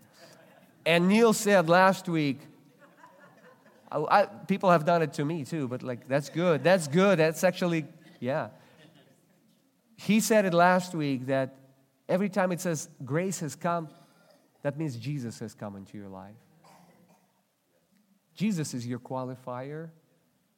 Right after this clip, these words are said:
He has come. Grace is a person. Grace is a person. Grace is a person.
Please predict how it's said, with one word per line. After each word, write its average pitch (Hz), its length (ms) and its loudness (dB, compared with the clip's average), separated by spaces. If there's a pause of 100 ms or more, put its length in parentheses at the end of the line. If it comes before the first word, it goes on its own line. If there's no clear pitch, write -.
(540)
He 185 160 0
has 156 240 -2
come. 143 460 -6 (100)
Grace 180 340 -2
is 170 140 -6
a 175 60 -4
person. 175 520 -8 (640)
Grace 185 340 0
is 170 140 -2
a 175 60 -2
person. 175 640 -4 (340)
Grace 202 420 4
is 175 120 -2
a 165 80 0
person. 175 640 -2